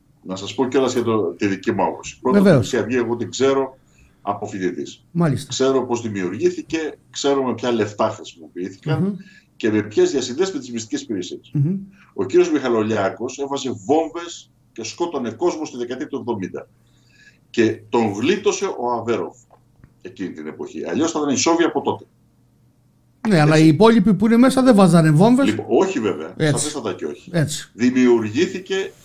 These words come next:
Speaker 1: όπως, όπως έχει, έχει πει και ο ίδιος ο Μιχαλολιάκος, από χρηματοδότηση που ήρθε από τη Νέα Δημοκρατία. Πολύ συγκεκριμένα στελέχη της Νέας Δημοκρατίας.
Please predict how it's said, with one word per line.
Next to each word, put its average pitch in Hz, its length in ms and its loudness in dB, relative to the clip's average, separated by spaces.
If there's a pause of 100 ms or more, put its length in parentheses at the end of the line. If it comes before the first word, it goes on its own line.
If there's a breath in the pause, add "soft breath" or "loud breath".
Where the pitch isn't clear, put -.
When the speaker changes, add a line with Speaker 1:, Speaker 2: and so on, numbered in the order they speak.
Speaker 1:
όπως, 117 520 -6
όπως 101 360 -6
έχει, 90 420 -6
έχει 90 240 -8
πει - 120 -18
και 101 120 -2
ο 101 40 6
ίδιος 101 200 2
ο 92 60 -16
Μιχαλολιάκος, 107 800 -2 (260)
από 120 300 -2
χρηματοδότηση 110 960 -4
που 127 200 -2
ήρθε 175 160 0
από 156 100 -8
τη 139 60 -8
Νέα 143 140 -4
Δημοκρατία. 107 560 -8 (140)
Πολύ 113 260 0
συγκεκριμένα 180 560 -4
στελέχη 160 380 -2
της - 100 -12
Νέας 147 140 -2
Δημοκρατίας. 113 520 -6